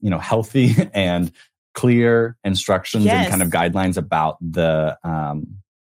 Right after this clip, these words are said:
Speaker 1: really just, like, the inner workings of business. You know, how do people get things done?
Speaker 2: Right.
Speaker 1: And they do it best together. Um,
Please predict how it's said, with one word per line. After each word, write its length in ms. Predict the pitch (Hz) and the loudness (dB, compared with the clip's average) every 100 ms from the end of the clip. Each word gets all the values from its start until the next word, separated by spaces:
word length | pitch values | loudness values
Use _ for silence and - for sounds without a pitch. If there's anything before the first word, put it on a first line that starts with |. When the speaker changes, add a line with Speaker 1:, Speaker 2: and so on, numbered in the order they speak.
| _ _ _ - - | _ _ _ -14 -4
Speaker 1:
really 300 | 98 92 80 | 0 0 -2
just, 220 | - - | -6 -8
like, 200 | 76 - | -10 -12
the 100 | - | -10
inner 140 | 82 80 | -6 -4
workings 380 | 80 - 80 - | -4 -6 -10 -8
of 80 | |
business. 400 | 76 73 - - | -8 -8 -8 -8
You 60 | 82 | -6
know, 60 | 90 | -4
how 160 | 87 | -2
do 120 | 82 | -2
people 320 | 76 82 82 76 | -4 -6 -6 -6
get 200 | - - | -8 -4
things 220 | 98 95 | -2 0
done? 360 | 127 135 135 131 - | 0 0 0 -4 -14
Speaker 2:
Right. 180 | - - | -14 -14
Speaker 1:
And 220 | 95 90 82 | -4 -2 0
they 120 | 85 | 0
do 160 | 87 | 0
it 140 | 87 80 | -2 0
best 280 | 90 87 - | -2 -2 -4
together. 560 | 90 87 85 85 85 - | 0 0 0 -2 -4 -6
Um, 520 | 90 80 76 73 | -4 -4 -4 -8